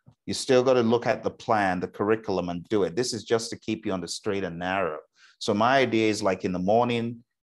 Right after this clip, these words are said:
you kinda listen to this for the day. You go off and do the work. You go off and answer the questions.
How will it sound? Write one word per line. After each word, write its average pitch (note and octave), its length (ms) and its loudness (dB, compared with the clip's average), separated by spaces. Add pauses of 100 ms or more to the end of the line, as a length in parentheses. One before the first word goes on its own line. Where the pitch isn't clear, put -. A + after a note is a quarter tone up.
you E2+ 100 -10
kinda A#2 260 0
listen A2+ 360 0
to A#2+ 100 0
this A2 300 2
for G2 140 -4
the F2 100 -4
day. A2 520 0 (420)
You G2 140 -4
go A2 200 2
off A#2 220 2
and G2 200 -2
do A#2 140 2
the B2+ 100 2
work. A#2+ 400 2
You F#2+ 80 -4
go G#2 160 2
off G#2 160 2
and G2 100 2
answer G#2+ 300 0
the A#2 80 -2
questions. F#2+ 760 -6